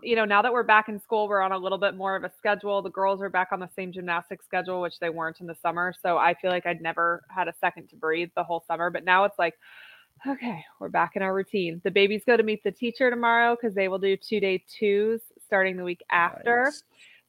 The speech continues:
Speaker 1: So that's, like, a big thing. I'll have six whole hours without children a week. I don't even know what I'm gonna, like, do with all my free time.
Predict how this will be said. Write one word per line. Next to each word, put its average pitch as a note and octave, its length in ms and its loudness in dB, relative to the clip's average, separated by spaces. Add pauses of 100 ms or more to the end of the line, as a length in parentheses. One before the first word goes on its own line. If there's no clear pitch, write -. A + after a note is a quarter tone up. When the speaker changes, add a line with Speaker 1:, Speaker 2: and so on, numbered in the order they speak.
Speaker 1:
So A#3 200 8
that's, G3+ 280 6
like, A#3 140 2
a G#3+ 40 -2
big G3+ 240 2
thing. G#3+ 160 0
I'll A3+ 120 2
have G#3 180 2 (140)
six A#3 280 2
whole A3+ 460 4
hours G3+ 560 4 (800)
without G3+ 340 6
children F#3+ 480 0 (160)
a G#3 80 2
week. F#3 320 0 (260)
I G3 80 2
don't G3+ 100 2
even F#3 120 -6
know F#3 120 0
what F3+ 100 2
I'm F3 80 -4
gonna, E3+ 220 -8
like, F3 180 -2 (120)
do F3+ 200 0
with D#3+ 160 -4
all E3 80 2
my E3 140 -2
free F3 200 -6
time. F#3 480 0